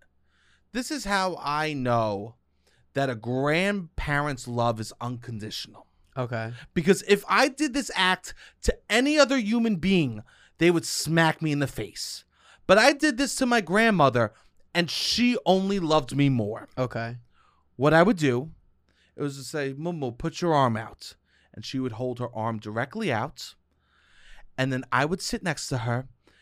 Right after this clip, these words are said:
Speaker 1: and I would hit her skin that was hanging from her arm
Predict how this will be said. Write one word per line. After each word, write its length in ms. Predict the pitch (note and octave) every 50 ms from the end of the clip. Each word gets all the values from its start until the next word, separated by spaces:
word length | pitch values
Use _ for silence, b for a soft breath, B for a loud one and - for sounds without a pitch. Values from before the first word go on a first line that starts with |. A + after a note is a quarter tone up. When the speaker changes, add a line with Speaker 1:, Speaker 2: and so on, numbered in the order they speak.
| b b b b -
Speaker 1:
and 140 | A#2+ B2
I 80 | B2+ B2
would 160 | A#2 A#2+ A#2 A#2+
hit 720 | - - - - - A#3 A#3 - _ - - - - - - b b b b b b b b b b
her 160 | - F#3 F#3
skin 600 | E3+ - - - - B3 A#3 F3+ C3+ A#2 G#2+ A#2 A#2+
that 140 | - B2+ B2
was 140 | C3 A#2+ -
hanging 420 | - - D#3 D#3+ E3+ F3+ F3+ E3+
from 220 | - - F3 E3 D#3+
her 180 | F3+ D#3+ - -
arm 380 | B2+ B2 A2+ A2 G#2+ G#2 G#2